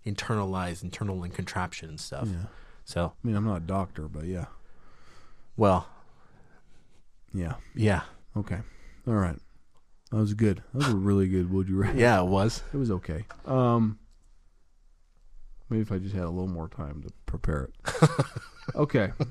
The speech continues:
Speaker 2: So today, our, uh, our question. Okay. So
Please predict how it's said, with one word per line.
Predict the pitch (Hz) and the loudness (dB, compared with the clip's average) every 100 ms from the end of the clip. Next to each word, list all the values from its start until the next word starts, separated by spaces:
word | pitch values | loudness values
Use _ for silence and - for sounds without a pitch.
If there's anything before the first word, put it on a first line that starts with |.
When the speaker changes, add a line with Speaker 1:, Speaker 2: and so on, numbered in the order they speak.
| - - - | -4 -12 -8
Speaker 2:
So | - 160 | 0 0
today, | - 160 165 185 143 113 - | 2 2 4 6 6 4 2
our, | 113 110 104 | 4 6 6
uh, | 104 98 98 | 6 6 4
our | 85 104 123 | 2 2 2
question. | - 95 - - - - | 2 0 -2 -16 -18 -12
Okay. | 98 87 | -8 -6
So | - 98 85 | -4 -2 -2